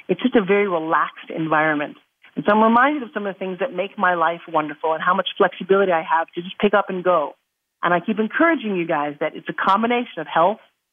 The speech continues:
wealth, and happiness. Right, got your pen out? I was just kind of stalling there, so you got your pen. Because these are some of my basic food rituals that I personally have practiced almost every day,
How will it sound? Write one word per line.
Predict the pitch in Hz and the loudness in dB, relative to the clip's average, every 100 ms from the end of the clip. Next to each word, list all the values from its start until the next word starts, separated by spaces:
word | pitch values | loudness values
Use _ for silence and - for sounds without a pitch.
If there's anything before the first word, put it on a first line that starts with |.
| _ | _
wealth, | 160 165 170 180 _ - | 0 2 4 0 _ -8
and | 185 | -6
happiness. | - 185 170 143 - - - - _ _ | 0 0 0 -6 -8 -20 -20 -20 _ _
Right, | - 139 | -2 0
got | - 151 | 0 0
your | - | 2
pen | 226 | 4
out? | 240 262 | 4 2
I | 170 | -2
was | 147 | -10
just | 156 | -2
kind | 170 | 0
of | 151 | 0
stalling | 185 170 175 | 0 0 -2
there, | 175 190 | -4 -4
so | - | -4
you | 160 | -2
got | 170 160 | -2 -2
your | 185 | -4
pen. | - - - - _ - - - - | -4 -4 -6 -18 _ -20 -18 -6 2
Because | 226 226 | 4 6
these | 330 | 4
are | 392 | 2
some | 370 | 2
of | |
my | 240 | 2
basic | 190 208 247 285 - | 0 -4 -6 -12 -6
food | 240 233 | -4 -2
rituals | 190 185 190 180 175 - - - | -4 -2 0 0 0 -10 -18 -2
that | 208 | 2
I | 185 254 | 4 2
personally | 294 269 247 | 0 -4 -6
have | 185 | -2
practiced | 190 180 185 | -2 -2 -2
almost | 185 165 - | -2 -2 0
every | 180 220 262 | 0 2 2
day, | 196 175 185 | 2 0 -4